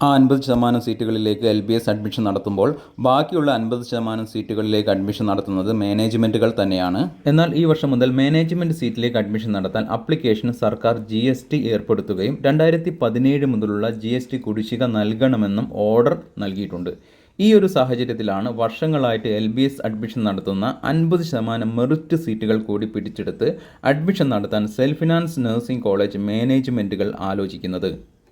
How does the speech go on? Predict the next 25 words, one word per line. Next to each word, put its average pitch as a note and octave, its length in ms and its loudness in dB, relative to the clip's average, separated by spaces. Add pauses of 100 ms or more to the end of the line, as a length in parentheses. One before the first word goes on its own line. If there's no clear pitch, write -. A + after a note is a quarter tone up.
(140)
എല്ലാ F3 200 4
വർഷവും D#3 320 2
സാധാരണ A#2+ 500 2
മാനേജ്മെന്റുകളുടെ A#2 840 0
യോഗം G#2+ 380 0
ചേർന്ന് G#2 400 -2
അൻപത് C3+ 360 2
ശതമാനം A#2 420 0
സീറ്റ് A2+ 300 -6
സർക്കാരിന് A#2 580 0
വിട്ടുകൊടുക്കാൻ A2+ 680 -2
മാനേജ്മെന്റുകൾ A#2 760 0
സമ്മതിച്ചതായി A2+ 840 0
മിനിറ്റ്സിൽ A2 600 -2
രേഖപ്പെടുത്തും. G2+ 580 -4 (260)
എന്നാൽ D#3 320 4
ഈ D#3+ 180 2
ഒരു C3+ 160 2
കാര്യം A2 280 2
ഈ A#2+ 140 2
വർഷം A2+ 340 -2
ഇതുവരെയും A#2+ 600 2
ഉണ്ടായിട്ടില്ല. G2+ 640 -2 (420)
അതായത് C3+ 400 2 (100)
പ്രധാനമായും C3 720 2